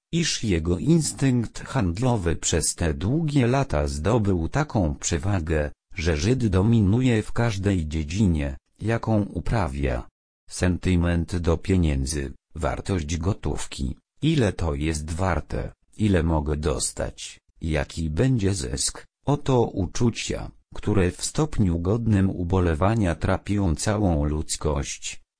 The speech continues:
niektórych więcej, niektórych mniej. U pogan jednak są uczucia, okazje, rzeczy i okoliczności, do których podchodzi się, zapominając całkiem o komercjalizmie.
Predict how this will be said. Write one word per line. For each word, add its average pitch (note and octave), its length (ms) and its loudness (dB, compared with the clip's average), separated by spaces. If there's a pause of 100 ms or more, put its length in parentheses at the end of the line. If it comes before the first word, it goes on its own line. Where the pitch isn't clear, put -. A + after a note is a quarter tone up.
niektórych G2+ 580 2
więcej, E2 720 -2 (240)
niektórych G#2 640 2
mniej. C2+ 560 -2 (440)
U A#2 120 -2
pogan D#2+ 520 2
jednak G#2 560 0
są G2 280 2
uczucia, - 760 -2 (180)
okazje, C#2 760 -4 (220)
rzeczy B2+ 480 2
i G2 260 -2
okoliczności, - 1300 -2 (180)
do E2 240 0
których F2 500 0
podchodzi C3 680 0
się, D#2+ 320 0 (220)
zapominając G2+ 1120 2
całkiem B2+ 640 0
o F2 120 -2
komercjalizmie. D2+ 1300 -2